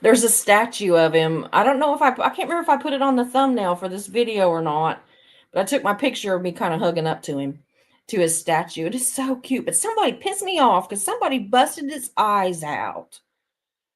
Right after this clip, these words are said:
I'm just so mad. Why do people do that crap? It looks like they just took some, probably a, like, a B B gun or something and shot his eyes out. I'm just so mad. I'm like, that was just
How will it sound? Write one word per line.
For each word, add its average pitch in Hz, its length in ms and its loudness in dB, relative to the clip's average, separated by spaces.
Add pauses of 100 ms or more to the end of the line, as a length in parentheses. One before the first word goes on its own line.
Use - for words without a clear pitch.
(140)
I'm 269 80 -2
just 330 200 0
so 339 240 2
mad. 370 440 0
Why 339 180 -4
do 605 140 0
people 294 240 -2
do 202 220 -6
that 175 220 0
crap? 196 600 -4 (1160)
It 269 100 6
looks 370 220 -2
like 392 160 -2
they 370 100 -2
just 311 280 -4
took 320 180 -6
some, 285 320 -2
probably 320 320 2
a, 302 40 0
like, 226 240 -2
a 202 60 0
B 196 220 -8
B 233 160 -8
gun 170 240 0
or 170 80 0
something 196 340 -6
and 170 140 -4
shot 233 260 2
his 269 220 -2
eyes 190 400 -2
out. 147 400 -2
I'm 196 100 -6
just 233 240 -4
so 339 260 -8
mad. 320 880 -4 (1000)
I'm 226 120 -4
like, 208 300 -4
that 415 240 -2
was 403 200 -4
just 285 320 -4